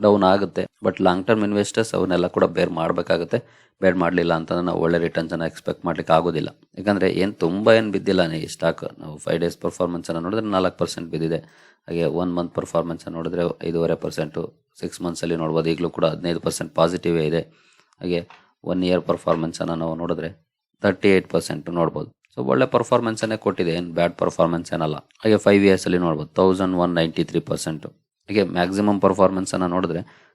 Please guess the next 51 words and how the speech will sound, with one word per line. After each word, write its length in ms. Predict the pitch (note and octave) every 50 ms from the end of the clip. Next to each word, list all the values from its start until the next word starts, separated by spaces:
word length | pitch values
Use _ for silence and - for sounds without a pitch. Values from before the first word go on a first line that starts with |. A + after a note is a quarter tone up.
| _
ತುಂಬಾ 160 | - C3 B2+ B2
ಕನ್ಸಿಸ್ಟೆಂಟ್ 760 | - A#2+ A#2+ B2 - - C#3+ C3+ - - - B2 A#2 - A#2+
ಆಗಿ 280 | A2+ A2+ A2+ G#2+ - -
ಮೂವ್ 220 | - G2 G2 G2 F#2+
ಆಗ್ತಿರೋಂಥ 480 | F2 - - F2 F2 E2+ E2+ D#2+ -
ಕಂಪನಿ. 460 | E2 E2 - E2 D2+ D#2 - - - - _ _
ನೀವು 100 | E2 D#2+
ಇಲ್ಲಿ 140 | E2 E2 E2
ನೋಡ್ಬೋದು 380 | E2 E2+ E2+ D#2 D#2 D2+ - -
ಯಾವ 120 | E2 E2
ರೀತಿ 220 | D2+ D#2 D2+ E2
ಪರ್ಫಾರ್ಮೆನ್ಸ್ 580 | D#2 - D2+ D2+ - - D#2+ D#2+ D#2+ D#2 D#2 -
ಅನ್ನ 100 | D#2+ D#2+
ಕೊಟ್ಟಿದೆ 380 | D#2 - D#2+ - - D#2 D2+ D#2
ಅಂತ. 200 | D#2 D2+ - -
So 380 | - - _ _ _ _ -
ಇವೆಲ್ಲ 180 | B2+ B2+ B2+ B2+
ಶಾರ್ಟ್ 340 | A#2+ - - F#2 F#2+ - -
ಟರ್ಮ್ 180 | G#2+ G#2+ G#2
ಇಂಪ್ಯಾಕ್ಟ್‌ಗಳು 680 | G2 G2 F#2 - F#2+ F#2+ - - - - G2+ F#2+ - _ _ _ _ G2+
ಇರುತ್ತೆ, 300 | G#2 A2 G2 - - G#2+
ಅವನ್ನೆಲ್ಲ 460 | - - F2 F2+ F2 F2 F2 F2+ F#2
ಖಂಡಿತ 420 | - - _ - F#2 F#2 G2 F2+
ಲಾಂಗ್ 320 | G2 F#2 F2 F2 F2 F#2 -
ಟರ್ಮ್ 160 | F#2 F2+ F2
ಇನ್ವೆಸ್ಟರ್ಸ್ 460 | F2 E2+ E2+ E2+ - - F#2 F2 -
ಬೇರ್ 200 | - E2+ F2 E2+
ಮಾಡ್ಲೇಬೇಕು. 640 | E2+ D#2+ D#2+ E2 F2 F#2+ F#2+ F#2 F2+ F2 - - F#2
ಮಾಡ್ಲಿಲ್ಲ 400 | E2+ E2 D#2+ D#2+ F2 F2 E2+ E2+
ಅಂತಂದ್ರೆ 340 | E2 D#2+ D#2+ - F2 F2+ F#2
ನಾವು 160 | F2+ E2+ D#2+
ಒಳ್ಳೆ 180 | D#2+ D#2+ D#2+ D#2+
ರಿಟರ್ನ್ಸ್ 320 | E2 D#2 - E2 D#2+ D#2
ಅನ್ನ 100 | E2+ E2
ಗಳಿಸ್ಲಿಕ್ಕೆ 460 | E2 D#2 D#2 D#2 - - F2 - - E2
ಆಗೋದಿಲ್ಲ. 440 | D#2 D#2+ E2+ D#2 D2+ D2 D2 - - _ _
ನೋಡೋಣ, 200 | C3 B2 A2+ G2
ಯಾಕಂದ್ರೆ 360 | G2 F2 - F#2+ F#2+ G2+ G2+
ಫುಲ್ 160 | F#2+ - G2+ F#2+
ಫ್ಲೆಡ್ಜ್ಡ್ 480 | - G#2+ G2+ F#2+ F#2+ F#2+ F#2 F2 F2+
ನಂಬರ್ 260 | F#2 F#2+ F#2+ F#2+ F#2
ಬಂದಾಗ 340 | E2+ F2+ F2 F2+ F#2+ F#2 E2+
ಕಂಪನಿಯ 380 | E2+ - G2 F#2+ - G2 F#2+ F#2
ನಂಬರ್ಸ್ 400 | F2 E2+ F2 E2+ F2+ E2+ - -
ಹೇಗಿರುತ್ತೆ 400 | F2 E2 E2 D#2+ E2+ D#2+ - E2+
ಅನ್ನೋದನ್ನ. 280 | E2 E2 D#2 F2+ F#2
ಹಾಗೆ 420 | G#2+ - - _ A#2 B2 A#2+ A2+ A2+
ಫ್ಯೂಚರ್ 400 | A2+ - G2+ A#2 A2+ - A2+ G#2+
ಅಲ್ಲೂ 140 | G#2+ G#2+ G#2
ಕೂಡ 180 | - G#2+ G#2
ಅಂದ್ರೆ 280 | G2 F#2 G2 G#2 G2